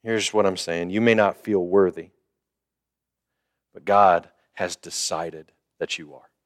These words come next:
Accept his forgiveness. Figure the rest out later. Listen, you're not, you're not God's favorite shirt. He's not gonna replace you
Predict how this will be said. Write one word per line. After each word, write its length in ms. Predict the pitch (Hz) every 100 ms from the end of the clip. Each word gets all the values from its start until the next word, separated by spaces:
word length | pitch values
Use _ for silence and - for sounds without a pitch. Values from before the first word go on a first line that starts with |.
| _ _ _ _ _ _ _ _ _ _ _ _ _ _ _ _ _ _ _ _ _ _ _ -
Accept 420 | - - 117 -
his 100 | 92
forgiveness. 840 | - 98 90 101 90 82 - - - _ _
Figure 320 | - 95 85
the 80 | 80
rest 300 | 82 - -
out 200 | 73 73
later. 280 | 78 73 _ _ _ _ _ _ _ _ _ _ _ _ _ _ _ _ -
Listen, 240 | 101 95
you're 140 | 104 113
not, 320 | 104 90 - _ _ _ _ _ _ _ - -
you're 80 | 131
not 220 | 110 87
God's 360 | 101 92 90 -
favorite 420 | 101 95 87 -
shirt. 460 | - 80 76 - _ _ _ _ _ _ _ _ _ _ _ _ _ _ _ _ _ _ _ _ _
He's 100 | 113
not 100 | 123
gonna 160 | 120 107
replace 540 | 98 - 104 98 -
you 320 | 104 98 95